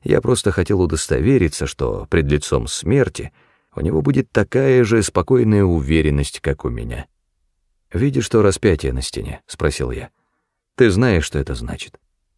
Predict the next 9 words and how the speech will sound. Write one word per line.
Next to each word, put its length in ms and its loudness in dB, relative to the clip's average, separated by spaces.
Иисус 540 0
умер 360 2
за 140 0
твои 240 -2
грехи. 440 -10
В 80 0
этом 220 0
вся 180 -2
суть. 340 -8